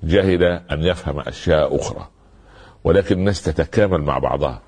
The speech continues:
هذا تخصص كذا وهذا تخصص كذا. يعني مثال، أحياناً يحتاج العامل الفقير إلى طبيب مشهور،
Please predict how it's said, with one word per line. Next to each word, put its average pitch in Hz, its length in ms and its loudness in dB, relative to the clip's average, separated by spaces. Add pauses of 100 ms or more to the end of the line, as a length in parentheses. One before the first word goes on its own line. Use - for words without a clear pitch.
(320)
هذا 85 240 4
تخصص 78 500 -4
كذا 85 340 4
وهذا 80 260 0
تخصص 76 460 -4
كذا. 85 320 2
يعني 98 280 0
مثال، 87 340 0 (720)
أحياناً 110 600 2 (480)
يحتاج 104 480 0
العامل 101 420 0
الفقير 82 600 0 (760)
إلى 92 200 6
طبيب 104 440 2
مشهور، 101 560 0